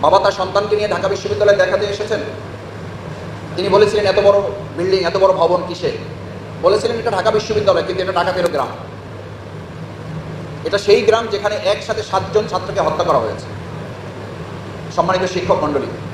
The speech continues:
শুধু এখানেই শেষ নয়, আমাদের বিগত সাড়ে পনেরো বছরের knowledge is পাওয়ারের পরিবর্তে জাতিকে শেখানো হয়েছিল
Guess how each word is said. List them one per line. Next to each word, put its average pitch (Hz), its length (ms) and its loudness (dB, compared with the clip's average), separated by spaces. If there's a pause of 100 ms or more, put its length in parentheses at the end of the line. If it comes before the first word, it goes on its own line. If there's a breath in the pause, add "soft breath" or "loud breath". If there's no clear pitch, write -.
(640)
শুধু 202 140 4
এখানেই 233 220 2
শেষ - 240 -2
নয়, 175 80 -2 (960)
আমাদের 208 300 6
বিগত 214 260 4
সাড়ে 190 260 0
পনেরো 196 200 4
বছরের 190 300 4
knowledge 190 300 4
is - 140 0
পাওয়ারের 202 300 6
পরিবর্তে 185 400 4
জাতিকে 160 320 0
শেখানো 196 320 2
হয়েছিল 156 320 4